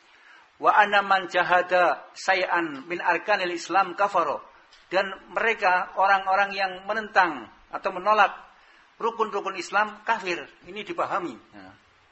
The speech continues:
Orang yang menolak sholat, menolak zakat, menolak haji, menolak. Bukan melanggar, ya. Melanggar beda dengan menolak. Juhud artinya menolak. <clears throat> Itu diperangi. Mereka paham. Wa qutila law qalaha, sekalipun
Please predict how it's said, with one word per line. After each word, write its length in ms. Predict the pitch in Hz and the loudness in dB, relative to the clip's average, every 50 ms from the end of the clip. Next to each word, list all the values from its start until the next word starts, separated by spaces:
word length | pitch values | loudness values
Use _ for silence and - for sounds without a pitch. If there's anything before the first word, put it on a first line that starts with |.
| _ _ _ _ _ - 135 | _ _ _ _ _ -8 -6
Orang 240 | 135 147 147 147 | -4 -4 -4 -4
yang 80 | 143 131 | -6 -10
menolak 320 | 127 131 131 131 127 - | -8 -6 -4 -4 -4 -4
sholat, 480 | - 139 127 123 131 131 127 127 - 135 | -6 -6 -6 -4 -2 -2 -4 -4 -8 -8
menolak 240 | 131 131 127 - - | -8 -8 -8 -8 -8
zakat, 400 | 127 107 - 127 131 131 - - - | -12 -10 -8 -6 -8 -8 -8 -12 -16
menolak 320 | 120 123 123 120 120 - 127 | -16 -14 -12 -12 -14 -14 -18
haji, 240 | 117 - 135 143 151 | -20 -18 -16 -12 -2
menolak. 340 | 175 185 175 175 151 131 - - - - _ _ _ _ _ _ - | 0 2 4 4 4 2 0 -6 -18 -20 _ _ _ _ _ _ -10
Bukan 240 | 151 175 175 175 180 | -6 -4 -2 -2 0
melanggar, 320 | 190 180 170 175 165 151 139 123 | 0 2 2 2 2 2 0 -4
ya. 100 | 113 107 | -8 -10
Melanggar 380 | 110 123 131 131 131 147 143 139 | -12 -12 -12 -10 -8 -8 -8 -8
beda 240 | 131 123 131 131 | -8 -10 -10 -10
dengan 240 | 113 113 120 135 139 | -10 -10 -12 -12 -12
menolak. 320 | 127 120 120 110 107 98 - - _ _ - | -14 -14 -12 -10 -12 -12 -14 -18 _ _ -14
Juhud 320 | 160 135 123 151 180 202 - - - _ - 135 | -12 -8 -6 -6 -6 -6 -8 -14 -20 _ -20 -20
artinya 320 | 120 - 135 139 135 131 | -18 -16 -14 -14 -12 -10
menolak. 240 | 127 117 104 90 - _ _ _ _ _ _ _ _ _ _ _ _ _ _ _ _ _ - | -10 -10 -10 -12 -14 _ _ _ _ _ _ _ _ _ _ _ _ _ _ _ _ _ -10
<clears throat> 220 | 196 202 185 165 - | -8 -8 -8 -8 -8
Itu 60 | 175 | -10
diperangi. 640 | 180 196 170 180 170 190 190 160 123 104 - - 156 | -10 -8 -4 0 0 0 0 -2 -8 -16 -18 -16 -14
Mereka 240 | 180 208 208 226 | -12 -12 -12 -6
paham. 320 | - 160 156 143 139 117 107 - - _ _ _ _ _ _ _ _ _ _ _ _ - - _ _ _ _ _ _ _ _ _ _ _ _ _ _ _ _ _ _ _ _ - | -4 -4 -4 -4 -4 -8 -10 -14 -20 _ _ _ _ _ _ _ _ _ _ _ _ -20 -20 _ _ _ _ _ _ _ _ _ _ _ _ _ _ _ _ _ _ _ _ 0
Wa 200 | 175 180 180 - | 2 2 2 0
qutila 440 | 233 233 233 226 226 220 220 208 | -2 -6 -6 -6 -2 2 2 4
law 240 | 208 208 202 202 202 202 | 4 4 4 2 2 2
qalaha, 600 | 214 214 208 208 185 170 175 175 175 151 135 - | 0 2 2 4 4 4 4 2 2 2 0 -4
sekalipun 880 | - - - 214 196 190 196 185 - 202 202 196 190 185 175 160 135 | -10 -10 -4 -2 -2 -2 -2 -4 -8 -8 -8 -8 -8 -10 -10 -12 -12